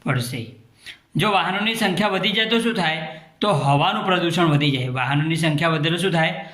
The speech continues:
હવાનું પ્રદૂષણ વધી જાય. આપણને ખબર છે કે વાહનો, એમાંથી જે પાછળ નીકળતો જે વાયુ હોય એ કેવો હોય? ઝેર, ઝેરી. કેવો હોય? ઝેરી. જે કાર્બન ડાયોક્સાઇડ,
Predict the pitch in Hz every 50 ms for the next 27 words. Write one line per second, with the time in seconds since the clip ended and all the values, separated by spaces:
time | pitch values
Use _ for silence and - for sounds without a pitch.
0 | - - - - - 143 135 139 143 160 170 165 160 151 139 135 143 139 143 160
1 | 185 220 - - - - - - - 165 151 139 139 135 131 123 117 - - -
2 | - - - - 156 160 - 202 202 220 214 208 214 190 208 214 208 208 208 196
3 | - 202 180 170 165 160 175 185 196 208 214 214 214 - - - - - - -
4 | - - - 143 143 143 135 156 165 175 185 185 196 - 208 202 208 - 170 160
5 | - - 196 185 170 160 - 202 196 190 - 196 190 170 196 190 190 190 - -
6 | - - - _ _ - 139 151 156 165 185 202 202 202 190 165 - 170 170 170
7 | 220 214 196 160 156 165 160 143 135 151 165 156 143 123 113 - - - - -
8 | - - - 127 147 156 151 147 139 123 - 175 185 196 185 160 151 156 170 196
9 | - - - - - - - _ - 135 139 156 147 131 127 127 127 143 - -
10 | 175 156 151 156 160 160 160 156 156 156 147 147 156 151 151 151 147 147 147 -
11 | -